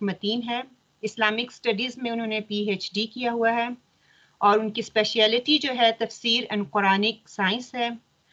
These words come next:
और लेक्चरर के तौर पर उन्होंने इंटरनेशनल इस्लामिक यूनिवर्सिटी इस्लामाबाद में और जीसी यूनिवर्सिटी फैसलाबाद में अपनी खिदमात जो है अंजाम दी हुई हैं। अभी जो हैं वो बोस्टन मस्जिद के इमाम हैं और टू थाउजेंड टेन में यूके इस्लामिक,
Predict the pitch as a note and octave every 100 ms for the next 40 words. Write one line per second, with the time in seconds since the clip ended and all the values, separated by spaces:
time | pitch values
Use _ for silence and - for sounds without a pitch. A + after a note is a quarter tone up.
0 | _ - G3+ G3+ G#3 - A3 A3 B3 C#4
1 | - A#3+ A#3+ A#3+ B3 A#3+ A#3 A#3 A#3+ A3+
2 | G#3+ A3 A3 G#3 A3 - A3+ G#3+ - A3
3 | G#3 G#3+ G#3+ G#3 G3 G3+ - - G#3 G3+
4 | F#3+ F#3 E3 F3 G3+ B3+ C#4 D4+ _ _
5 | _ G3+ G3 D#3+ A3+ B3 A#3+ A#3+ A3 G3
6 | F#3+ G3 - G3+ G3 F#3 - F3+ E3+ F#3
7 | G3 G#3+ A#3+ A#3 F#3+ F3 F#3 F#3 F#3 F#3+
8 | G#3 G3+ F#3 E3+ F3+ A3+ A#3 B3 B3 A#3+
9 | A3+ A#3 _ _ _ _ _ _ _ _
10 | _ - _ _ - A#3 B3 E4 D#4 D4+
11 | C#4 B3 A#3+ G#3 A3 A3+ B3+ B3+ A3 G#3
12 | G3+ - F#3+ G3+ F#3+ G3 C#4 B3+ B3 C4
13 | - - G3+ G3 G#3 G#3 F#3 G3+ G3+ A3
14 | A3 A#3+ C4+ A3+ F#3+ G3 F#3 F#3 F#3 F3+